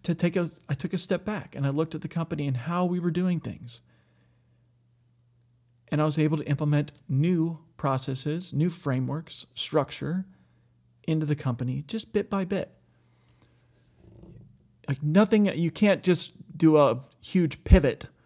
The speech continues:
with a company, right? You have to introduce new things, one thing at a time, uh, because,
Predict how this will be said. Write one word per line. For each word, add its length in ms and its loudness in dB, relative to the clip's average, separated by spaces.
with 140 -2
a 60 -2
company, 400 0
right? 200 -4
You 140 0
have 160 2
to 80 -6
introduce 440 0
new 140 0
things, 360 -2
one 220 -2
thing 180 -2
at 100 -4
a 40 -4
time, 500 0
uh, 140 -2
because, 520 -2